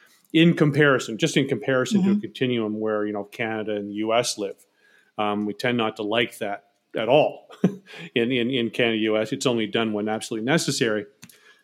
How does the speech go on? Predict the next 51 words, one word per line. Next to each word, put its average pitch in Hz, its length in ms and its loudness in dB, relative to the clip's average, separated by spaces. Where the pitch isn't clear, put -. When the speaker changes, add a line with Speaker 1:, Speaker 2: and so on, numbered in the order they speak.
Speaker 1:
But 139 160 4
to 151 120 4
understand 151 720 4
that, 123 140 0
you 127 100 -2
know, 117 120 -2
that, 113 180 -2
that 113 200 -2
the, 117 240 -2
that 131 180 -6
the 131 160 -2
European 131 520 0
Union 123 380 0
has - 500 -8
looked 143 300 4
at - 160 0
the 139 60 2
problem 127 720 2
and 110 160 -4
said, 110 340 -2
"Hang 120 240 -2
on, 110 160 -4
even 139 240 0
if 139 140 0
we 110 80 -2
tried 120 320 0
to 101 80 -8
centralize 101 640 -6
this, 104 200 -8
my 120 140 -4
hunch 135 300 0
is 95 180 -8
this, - 320 -14
if 113 140 -2
we 123 80 2
try 151 300 4
to 139 80 2
centralize 113 580 0
this, 113 240 -4
we 117 80 2
will 113 200 -2
only 139 280 2
capture 123 540 0
the 110 100 -2
largest 117 540 -2
of 104 100 -6
the 110 80 -4
large 104 320 -2
'cause - 200 -10
it's 95 120 -14
expensive." - 720 -6